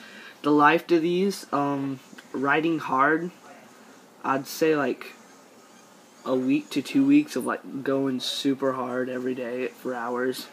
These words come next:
Uh, but if, you know, you're just occasionally sliding, they should last you a long time. Oh, well, with the full contact patch, it, they'll last you longer.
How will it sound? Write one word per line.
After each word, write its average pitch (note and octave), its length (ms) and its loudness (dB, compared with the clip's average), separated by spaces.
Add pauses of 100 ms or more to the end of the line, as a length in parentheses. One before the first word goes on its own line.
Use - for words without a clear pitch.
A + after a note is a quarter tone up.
(1120)
Uh, C3 220 -4
but C3 180 -6
if, C3 180 -4
you C3+ 80 -4
know, B2+ 160 -6 (360)
you're C#3+ 120 2
just D3 200 -6
occasionally C#3 680 -2
sliding, A#2+ 520 -6
they B2+ 140 -4
should B2 200 -6
last G2+ 360 -4
you A#2+ 120 -2
a - 20 -4
long G2+ 280 -6
time. - 360 -10 (680)
Oh, C#3 140 0
well, A#2+ 300 -2 (580)
with C#3+ 240 0
the C#3+ 80 0
full C3 240 -4
contact A2 500 -8
patch, - 260 -10
it, A#2+ 180 -4
they'll B2 140 -4
last A2+ 320 -6
you A#2+ 60 -4
longer. F2 500 -8